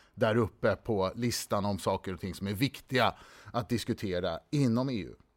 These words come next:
Nåväl, vi tänkte helt enkelt ta ett litet grepp om året som har varit och till vår hjälp så är vi väldigt glada att, eh, hälsa välkomna tre mycket kloka och erfarna personer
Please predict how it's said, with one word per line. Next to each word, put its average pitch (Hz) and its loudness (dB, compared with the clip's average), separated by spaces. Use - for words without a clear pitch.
Nåväl, 208 12
vi 175 2
tänkte 226 4
helt 214 6
enkelt 165 0
ta 208 4
ett 269 -6
litet 170 2
grepp 117 0
om 117 6
året 113 2
som 127 -2
har 117 6
varit 110 0
och 123 -2
till 151 0
vår 143 4
hjälp 139 4
så - -2
är 131 0
vi 127 -4
väldigt 120 4
glada 110 4
att, - -6
eh, 110 4
hälsa 113 0
välkomna 110 0
tre 117 0
mycket 110 -2
kloka 135 0
och 123 2
erfarna 107 2
personer 180 0